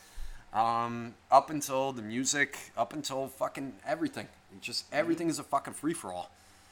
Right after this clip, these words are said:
Speaker 1: So, uh, you guys do what you fucking gotta do, and we would fucking love to hear from you. And once again, it's the powerline kids at yahoo dot com and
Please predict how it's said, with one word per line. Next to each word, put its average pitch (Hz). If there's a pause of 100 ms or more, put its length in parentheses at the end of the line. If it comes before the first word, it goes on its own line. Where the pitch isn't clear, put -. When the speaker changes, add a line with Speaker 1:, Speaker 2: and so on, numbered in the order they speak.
(400)
Speaker 1:
So, 113
uh, 110
you 131
guys 151
do 139
what 139
you 120
fucking 123
gotta 113
do, 107 (180)
and 98
we 98
would 98
fucking 104
love 110
to 107
hear 104
from 104
you. 104
And 101
once 104
again, 107
it's 101
the 98
powerline 113
kids 107
at 95
yahoo 101
dot 95
com 139
and 107